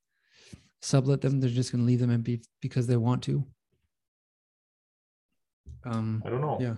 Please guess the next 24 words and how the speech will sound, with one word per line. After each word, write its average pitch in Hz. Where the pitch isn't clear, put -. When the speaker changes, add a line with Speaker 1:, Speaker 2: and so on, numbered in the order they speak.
Speaker 2:
Well, 113
so 120
when 117
we 120
were 113
visiting 120
Dallas, 113
uh, 98
Texas, -
um, 101
earlier 104
this 101
year, 104
we 104
stayed 104
at 110
an 110
Airbnb 110
in 104
a 101
big 104
apartment 107
complex. 101
Um, 101